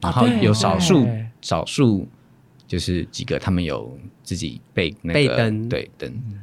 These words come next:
Speaker 1: 但是我在台湾我在拍，我其实本来就没有在打灯的，
Speaker 2: 啊，
Speaker 1: 所以
Speaker 2: 对，你都说你都找一些自然光很好的饭店。
Speaker 1: 对。
Speaker 2: 哦，
Speaker 1: 呀。
Speaker 2: 没错，因为我那时候看无聊的影片，哎，那些人的家的灯真的，自然灯都超好的，自然光，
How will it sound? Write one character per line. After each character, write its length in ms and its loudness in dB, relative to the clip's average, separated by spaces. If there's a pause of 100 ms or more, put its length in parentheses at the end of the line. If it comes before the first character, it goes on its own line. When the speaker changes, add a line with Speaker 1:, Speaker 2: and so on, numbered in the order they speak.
Speaker 1:
但 140 4
是 100 8
我 220 4 (160)
在 140 2
台 180 0
湾 140 4
我 80 0
在 120 2
拍， 220 -2
我 80 -4
其 160 -8
实 60 -4
本 120 -4
来 120 -6
就 120 -2
没 120 0
有 260 -6 (200)
在 120 -2
打 180 -4
灯 220 -8
的， 100 -10
Speaker 2:
啊， 80 0
Speaker 1:
所 140 6
以 40 6
Speaker 2:
对， 40 6
你 60 6
都 120 4
说 140 4
你 80 4
都 80 4
找 240 2
一 60 2
些 400 4 (180)
自 140 4
然 180 2
光 220 0
很 160 0
好 140 0
的 80 -2
饭 220 0
店。 240 -4 (220)
Speaker 1:
对。 320 0 (380)
Speaker 2:
哦， 240 -8
Speaker 1:
呀。 200 -2 (300)
Speaker 2:
没 140 0
错， 200 0
因 40 2
为 60 4
我 140 6
那 120 2
时 60 -2
候 60 0
看 200 0
无 80 2
聊 140 4
的 100 2
影 160 -4
片， 320 0
哎， 120 4 (320)
那 80 4
些 200 0
人 120 2
的 80 -2
家 280 2
的 80 0
灯 220 2
真 200 4
的， 60 -4 (140)
自 140 2
然 180 6
灯 180 4
都 100 2
超 260 0
好 220 4
的， 160 -8
自 140 -2
然 180 2
光， 320 2